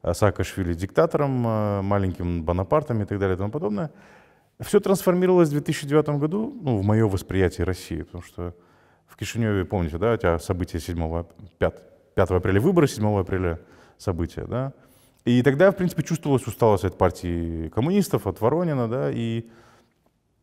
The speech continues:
а, партия коммунистов тогда шла под лозунгами антиевропейскими и пророссийскими, естественно, Россия тогда её поддерживала. И у меня возник вопрос, если, как бы, народ не любит и не поддерживает партию коммунистов, почему это делает Россия? То есть, как бы, Россия не хочет,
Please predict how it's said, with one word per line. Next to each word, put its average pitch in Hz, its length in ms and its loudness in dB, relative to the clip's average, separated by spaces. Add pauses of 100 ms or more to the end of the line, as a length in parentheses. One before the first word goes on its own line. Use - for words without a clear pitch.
(220)
а, 101 220 2
партия 117 260 4
коммунистов 139 340 2
тогда 113 200 2
шла 113 180 2
под 95 220 0
лозунгами 92 460 2
антиевропейскими 120 880 0
и 120 380 -4
пророссийскими, 110 720 -2
естественно, 101 420 -4
Россия 95 260 -2
тогда 139 200 -4
её 127 100 0
поддерживала. 104 520 -4 (420)
И 107 60 2
у 123 60 6
меня 185 120 6
возник 185 300 4
вопрос, 156 300 2
если, 131 560 -2
как 110 200 -4
бы, 107 360 -2 (380)
народ 113 360 4
не 110 80 2
любит 107 340 0 (120)
и 95 100 0
не 92 80 0
поддерживает 95 480 -2
партию 90 280 0
коммунистов, 101 380 -4
почему 104 300 -2
это 95 140 -4
делает 90 280 0
Россия? - 320 -12 (260)
То - 60 -20
есть, - 100 -20
как 85 160 -12
бы, 80 120 -8
Россия 135 320 -6
не 120 100 -2
хочет, 110 420 -6